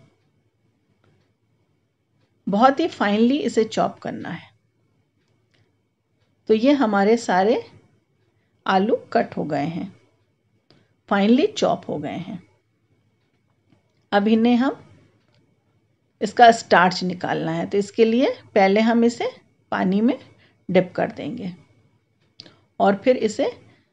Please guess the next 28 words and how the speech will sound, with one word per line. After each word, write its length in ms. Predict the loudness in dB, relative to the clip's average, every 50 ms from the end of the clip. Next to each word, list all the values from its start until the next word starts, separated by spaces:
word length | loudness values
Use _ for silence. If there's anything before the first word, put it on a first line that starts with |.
| _ _ _ _ _
अच्छे 360 | 0 0 0 0 2 0 0
से 180 | 0 2 -4 -4
दो 180 | 0 2 0 0
तीन 260 | 2 2 2 2 2 4
पानी 340 | 2 0 0 0 -2 -2
से 200 | -4 -4 -6 -6 -6 -8 -12 -8 -2
वॉश 280 | 2 2 2 2 0 -2
करेंगे 400 | 0 2 2 2 2 0 0 -2
और 300 | -2 0 -2 -2 -2 -2
स्ट्रेनर 480 | -6 -6 -4 -4 -2 -2 -2 -2 -4 -4
की 140 | -6 -4 -2
मदद 320 | -2 -2 0 -2 -4 -4 -6
से 220 | -8 -6 -6 -6 -6 -10 -20 _ _ _ _ -4
इसे 300 | -2 0 0 0 -2 -4 -8 -14 -20 _ _ _ _ _ -8
निकाल 400 | -4 -4 -4 -4 -6 -12 -12 -12
लेंगे। 400 | -16 -16 -16 -16 -16 -18 -20 -20 -20 _ _ _ _ _ _ _ _ _ _ _ _ _ _ _ _ _ _ _ _ _ _ _ _ _ _ _ _ _ _ _ -4
इसमें 320 | -4 -2 0 2 2 2 2
स्टार्च 440 | 2 2 2 4 4 2 0 -4 -4
बहुत 220 | -2 0 0 0
ज़्यादा 340 | 2 2 0 2 2 0 0
होता 320 | 2 0 -2 0 0 0
है, 160 | 0 0 -2 -4 -6 -20 _ _ _ _ _ _ _ _ -20 _ _ -8
तो 60 | -8 -4
इसे 360 | -2 -4 -2 0 -2 -2 -2 -4 -8 -20 -20 _ -12 -2
अच्छे 360 | -2 -2 -2 -2 -2 -2 -2 -2
से 120 | -2 -4
वॉश 320 | -2 0 0 -2 -2 -2 -6
करना 400 | -4 -2 -2 0 0 -2 -4